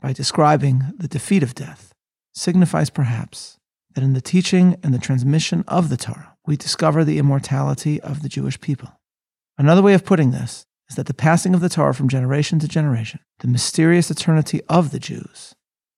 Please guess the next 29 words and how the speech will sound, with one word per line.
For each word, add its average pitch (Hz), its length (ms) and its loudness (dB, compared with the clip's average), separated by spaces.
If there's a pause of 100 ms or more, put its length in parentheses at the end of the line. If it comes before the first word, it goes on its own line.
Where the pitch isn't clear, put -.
(180)
that 127 100 -6
is 139 100 -2
bound 147 320 2
up 147 140 0
in 156 140 4
the 156 60 4
Torah, 131 400 -4 (440)
is 139 80 -4
itself 147 540 0
an - 100 -6
intimation 139 580 0
of 147 140 -4
eternity, - 640 -4 (540)
and 123 100 -2
is 120 80 -4
therefore 147 360 0
a 123 60 0
hint 151 220 2
to 131 100 -8
the 131 160 -4
ultimate 143 460 -2
end 131 200 -2
of 127 120 -8
death 131 320 -10
that 143 100 -10
is 143 140 -8
yet 135 160 -8
to - 100 -18
come. 131 260 -12